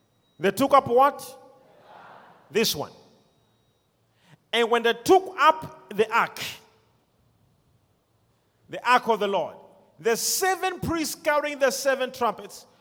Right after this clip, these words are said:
went forward, marching before the ark. Marching before what? Marching before the ark of the Lord. And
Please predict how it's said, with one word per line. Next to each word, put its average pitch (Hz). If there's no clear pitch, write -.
went 202
forward, 160
marching 208
before 196
the 180
ark. 160
Marching 233
before 190
what? -
Marching 320
before 269
the 240
ark 233
of 226
the 202
Lord. 156
And 247